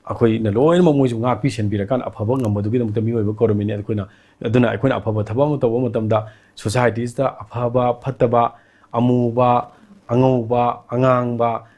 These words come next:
ꯂꯩꯔꯤꯕ ꯄꯨꯝꯅꯃꯛꯁꯤꯡꯁꯦ ꯂꯣꯏ ꯂꯩꯕꯅꯤꯅ ꯃꯁꯤ ꯈꯔꯗꯤ ꯑꯗꯨꯝ ꯅꯦꯒꯦꯇꯤꯚ ꯂꯩꯒꯅꯤ꯫ ꯂꯩꯔꯒꯁꯨ ꯑꯐꯕ ꯊꯕꯛ ꯇꯧꯕꯗꯤ ꯑꯐꯕ ꯃꯤ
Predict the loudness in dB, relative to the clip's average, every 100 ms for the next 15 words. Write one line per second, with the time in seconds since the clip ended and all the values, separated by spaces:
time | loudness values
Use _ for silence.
0 | -2 2 4 4 2 2 2 0 0 2
1 | 2 4 4 4 2 2 0 -10 _ _
2 | -6 -4 -4 -2 2 2 4 0 0 0
3 | 0 -2 -2 0 0 2 2 2 2 2
4 | 2 -2 -4 -2 -4 -2 -2 0 0 0
5 | -4 -6 -6 -4 -4